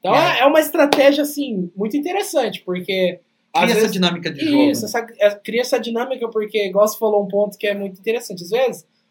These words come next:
Speaker 1: o pior prato foi escolhido pra ser salvo, mas não por dó ou por pena, porque vai ser um competidor mais fácil no
Speaker 2: Claro.
Speaker 1: próximo round.
Speaker 2: Exatamente. Então, é, e aí, com isso, se tornou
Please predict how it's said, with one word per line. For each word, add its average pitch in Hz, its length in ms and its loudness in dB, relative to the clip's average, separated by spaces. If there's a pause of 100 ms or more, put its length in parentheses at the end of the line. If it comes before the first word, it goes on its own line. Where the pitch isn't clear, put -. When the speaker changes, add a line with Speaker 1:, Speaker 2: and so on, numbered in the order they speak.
(140)
Speaker 1:
o 165 80 -6
pior 262 380 4
prato 247 340 2
foi 226 120 -2
escolhido 196 520 -2
pra 185 140 0
ser 185 180 -4
salvo, 208 440 2
mas 208 180 -2
não 320 160 2
por - 260 -4
dó 196 400 6
ou 185 160 0
por 185 240 -4
pena, 165 380 -4 (280)
porque 196 300 0
vai 233 160 2
ser 233 160 2
um 233 100 6
competidor 240 580 0
mais 269 260 0
fácil 233 480 0
no 269 60 2
Speaker 2:
Claro. 226 120 -2
Speaker 1:
próximo 190 340 -2
round. 277 460 0
Speaker 2:
Exatamente. 127 800 -10
Então, 151 300 0
é, 151 360 -2
e 143 140 -8
aí, 170 400 -2
com 175 160 -6
isso, - 240 -8
se - 180 -10
tornou 180 600 -4